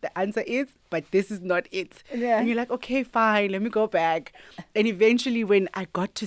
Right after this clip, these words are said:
Speaker 1: Sigo, and I was like, "Sigo Republic," I was like, "No, no, no.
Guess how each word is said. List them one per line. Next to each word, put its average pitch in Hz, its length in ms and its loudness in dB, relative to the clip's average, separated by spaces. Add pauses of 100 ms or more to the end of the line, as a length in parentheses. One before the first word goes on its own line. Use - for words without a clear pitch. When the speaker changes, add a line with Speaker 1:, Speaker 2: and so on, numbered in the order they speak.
Speaker 1:
Sigo, 170 480 -2 (100)
and 156 160 -10
I 147 60 -6
was 143 100 -12
like, 143 160 -12
"Sigo 180 260 -6
Republic," 147 580 -10 (360)
I 170 60 -6
was 170 80 -6
like, 165 120 -8
"No, 170 200 -4
no, 160 40 -6 (100)
no. 123 100 -10